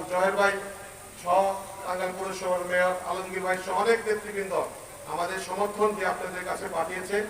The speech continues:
তাই আপনাদের কাছে দাবি জানাবো, বলবো, আগামী ঊনত্রিশ তারিখে আমার প্রতীক উড়োজাহাজ প্রতীক আপনারা ভোট, ভোট দিয়ে জয়যুক্ত করবেন। তার পাশাপাশি যাকে ঘিরে আজকের এই আয়োজন,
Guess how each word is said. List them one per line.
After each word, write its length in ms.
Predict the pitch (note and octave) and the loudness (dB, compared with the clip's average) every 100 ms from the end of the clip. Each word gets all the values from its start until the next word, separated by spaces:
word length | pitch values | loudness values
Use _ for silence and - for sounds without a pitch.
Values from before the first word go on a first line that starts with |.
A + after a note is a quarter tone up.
| - - - - | -6 -14 -10 -2
তাই 260 | E3+ F#3 | 0 2
আপনাদের 500 | F#3 F#3 G3 F#3 F#3 | 0 -2 -4 -4 -2
কাছে 240 | F#3 G3 F#3+ | -4 -4 0
দাবি 260 | F#3 F#3 | 2 2
জানাবো, 480 | G3 G3+ G3+ G#3+ A3 - - - - | 2 2 4 2 2 -4 -12 -12 -2
বলবো, 460 | E3+ F#3 G3+ A3 A3 - - | 0 4 4 4 2 -6 -4
আগামী 320 | F3 G3 G3 G#3 | 0 2 4 4
ঊনত্রিশ 360 | G#3+ A#3 A#3 - | 2 0 -2 2
তারিখে 420 | A3 G#3 E3 D3+ - - D#3 | 2 2 0 -4 -6 -8 -4
আমার 200 | D#3+ G3 | -2 -2
প্রতীক 360 | G3 G3+ G3+ G3 | -2 -2 -4 -2
উড়োজাহাজ 380 | G3+ F#3+ G3 G3+ G#3 | -2 2 4 4 0
প্রতীক 240 | G#3 F#3 | -4 -2
আপনারা 300 | F3+ F3 F3 | -4 -2 -4
ভোট, 300 | D#3 E3 F3 | 0 0 2
ভোট 140 | D#3+ E3+ | 0 -2
দিয়ে 140 | E3+ E3 | -4 0
জয়যুক্ত 440 | E3 E3 D#3+ D#3 D#3 | 2 2 -2 -4 -2
করবেন। 260 | D3 C#3 - - - - - | -2 -4 -8 -12 -16 -6 2
তার 160 | F3+ G3+ | 4 4
পাশাপাশি 540 | G3 G#3+ G#3+ G#3+ G#3+ | 4 8 8 8 4
যাকে 300 | F#3+ F#3+ G#3 | 2 4 2
ঘিরে 260 | G3+ G#3+ G#3 | 4 8 8
আজকের 280 | G#3 G#3+ | 6 2
এই 160 | G#3 G#3 | 4 6
আয়োজন, 280 | G#3 G#3 | 6 6